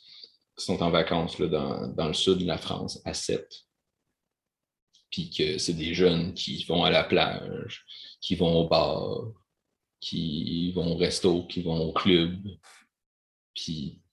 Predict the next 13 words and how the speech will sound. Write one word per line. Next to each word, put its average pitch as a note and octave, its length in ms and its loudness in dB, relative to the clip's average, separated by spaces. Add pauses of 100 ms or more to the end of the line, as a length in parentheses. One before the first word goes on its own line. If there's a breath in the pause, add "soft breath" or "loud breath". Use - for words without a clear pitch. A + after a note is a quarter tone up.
tu, - 520 -8
t'as, D#2+ 180 4
t'as, D#2 300 4
t'as E2+ 120 2
le D2 100 0
personnage E2 560 -2
de, D#2 420 -2
d'Ophélie, F2 640 0
d'Ophélia, E2+ 500 -2
je F2+ 80 -12
me E2+ 60 -10
souviens F2 220 -6
plus, G#2+ 160 -10